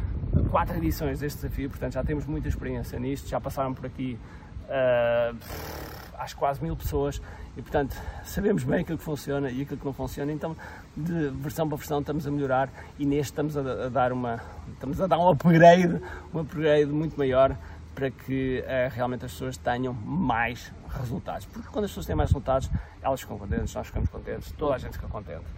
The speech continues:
Mais ainda, o valor do desafio é praticamente simbólico. Se, se tu que ainda não entraste no desafio, se ficares esperto para a realidade, se tiveres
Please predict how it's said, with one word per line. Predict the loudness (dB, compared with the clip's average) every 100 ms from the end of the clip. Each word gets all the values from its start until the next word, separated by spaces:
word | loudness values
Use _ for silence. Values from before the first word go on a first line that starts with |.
| -12 0
Mais | 4 4 4
ainda, | 0 -2 -4 -6 -6 -2
o | 2
valor | 6 8 10 10
do | 10 8
desafio | 6 2 -4 -2 -2 -6 -10
é | -4 -2 -2 -6
praticamente | -6 -6 -4 -6
simbólico. | -4 -4 -4 -4 -4 -6
Se, | -8 -8 -6
se | -4
tu | -2
que | 0
ainda | 2 4
não | 2
entraste | 2 0
no | -2
desafio, | -4 -4
se | -4
ficares | -6 -6
esperto | -6 -2 0 0 2
para | -2
a |
realidade, | 0 -2 0 -2
se | -4
tiveres | -4 -2 -2